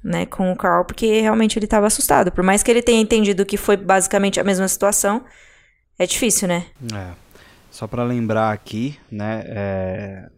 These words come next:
Speaker 2: a personagem, né, que a gente comentou lá do Rick é a, é a Jessie, né, que foi
Speaker 1: Nossa, é verdade.
Speaker 2: meio
Speaker 1: Esqueci o nome
Speaker 2: foi
Speaker 1: dela.
Speaker 2: uma fé, foi uma fé do Rick, né,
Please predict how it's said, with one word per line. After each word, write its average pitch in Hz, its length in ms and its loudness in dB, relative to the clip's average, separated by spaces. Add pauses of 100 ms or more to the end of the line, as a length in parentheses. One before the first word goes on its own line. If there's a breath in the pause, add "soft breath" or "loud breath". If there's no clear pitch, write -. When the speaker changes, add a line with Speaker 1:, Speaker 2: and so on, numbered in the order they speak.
(200)
Speaker 2:
a 98 260 -6
personagem, 104 800 -2
né, 113 280 -4
que - 100 -12
a 95 40 -6
gente 95 220 -10
comentou 98 340 -6
lá 95 80 -4
do 98 180 -4
Rick 107 340 -4
é 107 180 0
a, 117 240 -2
é 113 80 0
a 113 100 2
Jessie, 104 540 0 (100)
né, 98 160 -10
que 175 60 -6
foi 170 80 -2
Speaker 1:
Nossa, 190 400 2
é - 20 -4
verdade. 160 420 -2
Speaker 2:
meio - 20 -6
Speaker 1:
Esqueci 117 280 2
o 233 40 4
nome - 100 2
Speaker 2:
foi - 100 4
Speaker 1:
dela. - 120 6
Speaker 2:
uma 147 60 4
fé, 113 460 -4 (180)
foi - 160 -4
uma 131 140 0
fé 123 400 -2
do 101 240 -2
Rick, 107 320 -4
né, 113 160 -8